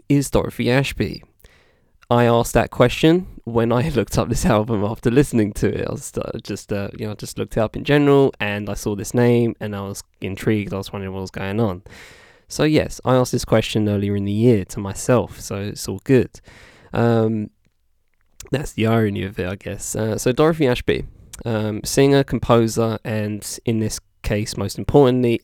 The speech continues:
a jazz harpist. Um, it could be said that we can call her the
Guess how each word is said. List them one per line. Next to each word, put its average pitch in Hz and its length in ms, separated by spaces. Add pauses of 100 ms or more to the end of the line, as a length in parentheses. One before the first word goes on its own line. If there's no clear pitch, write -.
a 110 140
jazz 98 300
harpist. - 520 (480)
Um, 107 560 (360)
it 120 220
could 117 160
be 113 120
said 131 320
that 113 80
we 117 100
can 120 200
call 127 260
her 131 80
the 135 560